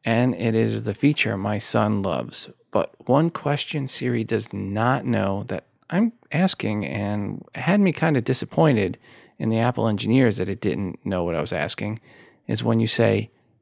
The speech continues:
"Kirk or Picard?" Not only does it not know what I'm saying, it mispronounces Picard and says, "Pickard." Really, Siri? You know how much wood a woodchuck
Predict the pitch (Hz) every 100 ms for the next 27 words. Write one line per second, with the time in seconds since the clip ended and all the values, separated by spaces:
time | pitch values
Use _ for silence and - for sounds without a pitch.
0 | _ - 123 156 - - _ _ 113 120
1 | - - 110 73 62 - _ _ _ _
2 | _ _ 110 139 160 156 143 135 117 104
3 | 104 - - 101 110 143 151 117 113 113
4 | - 131 143 143 - 113 - 107 123 -
5 | - 120 117 117 113 110 - 98 123 123
6 | 123 117 101 101 90 - - - - -
7 | - _ _ _ _ _ _ _ _ _
8 | - 143 92 147 - _ - - - -
9 | _ _ _ _ _ _ _ 156 143 190
10 | - 185 180 160 139 - 127 127 139 -
11 | 117 123 156 - - 123 -